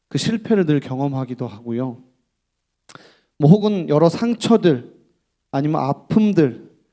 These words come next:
때로는 실수들도 마찬가지입니다. 저는 이 성공보다 실패했던 경험이 더 많은 것 같습니다.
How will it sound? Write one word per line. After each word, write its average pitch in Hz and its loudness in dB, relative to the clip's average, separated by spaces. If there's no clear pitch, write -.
때로는 214 4
실수들도 220 0
마찬가지입니다. 127 -6
저는 147 -2
이 160 -2
성공보다 196 0
실패했던 226 -6
경험이 143 -2
더 143 -2
많은 123 -4
것 139 -4
같습니다. 127 -10